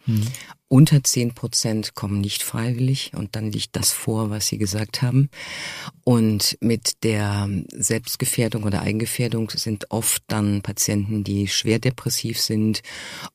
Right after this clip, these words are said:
Speaker 2: und Suizidgedanken haben, die sie nicht mehr steuern können. Oder aber auch Menschen mit schizophrenen Psychosen, die, äh, Stimmen hören und sich verfolgt und bedroht fühlen und deswegen dann über die Straße laufen, ohne zu schauen.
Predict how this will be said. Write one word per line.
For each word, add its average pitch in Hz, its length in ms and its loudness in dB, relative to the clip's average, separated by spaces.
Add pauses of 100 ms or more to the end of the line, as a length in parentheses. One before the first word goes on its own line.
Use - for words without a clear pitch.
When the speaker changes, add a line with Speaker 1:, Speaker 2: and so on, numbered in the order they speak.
Speaker 2:
und 107 300 2
Suizidgedanken 107 1000 0
haben, 104 300 -2
die 101 100 -2
sie 104 140 0
nicht 113 220 0
mehr 110 120 4
steuern 104 480 0
können. 113 380 -4 (520)
Oder 107 460 2
aber 107 280 -2
auch - 260 0
Menschen 101 400 0
mit 98 200 0
schizophrenen 104 920 0
Psychosen, 110 720 2
die, 101 380 2 (440)
äh, 107 220 -2
Stimmen 110 520 4
hören 107 340 2
und 101 100 -2
sich - 160 -6
verfolgt 107 480 -4
und 107 80 -6
bedroht 104 400 -2
fühlen 104 540 0
und 98 420 -2
deswegen 104 420 0
dann 101 140 -2
über 101 160 0
die 104 100 -2
Straße 104 340 -2
laufen, 104 320 -4
ohne 104 220 0
zu - 140 -4
schauen. 104 500 2